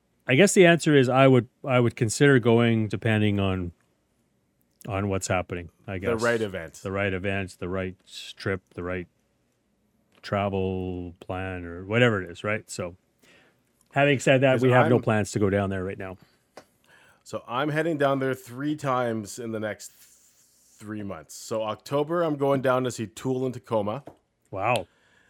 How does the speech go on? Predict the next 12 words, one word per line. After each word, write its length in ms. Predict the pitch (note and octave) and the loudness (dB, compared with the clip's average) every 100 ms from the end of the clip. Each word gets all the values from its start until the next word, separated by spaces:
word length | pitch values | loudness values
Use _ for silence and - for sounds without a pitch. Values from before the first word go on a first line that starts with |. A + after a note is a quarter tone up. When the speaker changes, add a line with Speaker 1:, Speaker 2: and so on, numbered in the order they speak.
| _ _ _ | _ _ _
Speaker 2:
And 200 | A#2 A#2 | -8 -4
then 680 | A#2+ A#2+ A#2+ A#2+ A#2 A2+ A#2 | -2 0 2 2 2 0 -2
in 140 | A#2+ A#2 | -6 -2
November, 720 | A#2 A2 C#3 D#3 E3+ E3+ E3 - - | -2 0 0 0 0 0 -4 -10 -10
uh, 220 | A2 A2 | -6 -4
the 160 | G#2+ G2 | -4 -6
girlfriend's 560 | B2 C3+ - D3 C3 | -4 -4 -4 -6 -4
favorite 320 | - C#3 B2+ | -4 -4 -6
comedian 600 | - B2+ B2+ B2+ B2 A#2+ | -10 -6 -4 -2 -2 -4
is 280 | A2+ A#2 G2 | -6 -10 -8
Eliza 420 | A2 A2+ B2+ A#2 | -4 -2 -2 -4
Schlesinger. 760 | A2+ - B2 - A#2+ A#2 C3 | -10 -8 -8 -8 -8 -6 -6